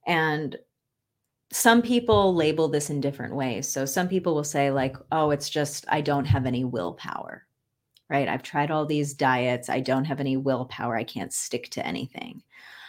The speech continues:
Um, some people say, "I just think there's something wrong with me. Like, there's something just in my brain that just can't be normal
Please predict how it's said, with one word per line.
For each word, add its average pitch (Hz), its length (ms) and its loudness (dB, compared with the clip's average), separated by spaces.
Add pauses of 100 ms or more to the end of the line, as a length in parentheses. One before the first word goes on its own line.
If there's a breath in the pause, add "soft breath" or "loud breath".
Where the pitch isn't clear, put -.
(140 loud breath)
Um, 135 240 4
some 226 220 6
people 220 200 6
say, 151 280 6
"I 143 60 8
just 143 200 -2
think 151 160 0
there's 135 180 0
something 131 300 -2
wrong 127 320 0
with 139 180 -4
me. - 260 -8 (540)
Like, 151 140 -8
there's 135 260 0
something 143 640 0
just 135 300 -4
in 151 220 0
my 135 200 2
brain 131 800 -2 (280)
that 135 340 6
just 127 540 -2 (680)
can't 156 380 -2
be 143 100 0
normal 135 640 -2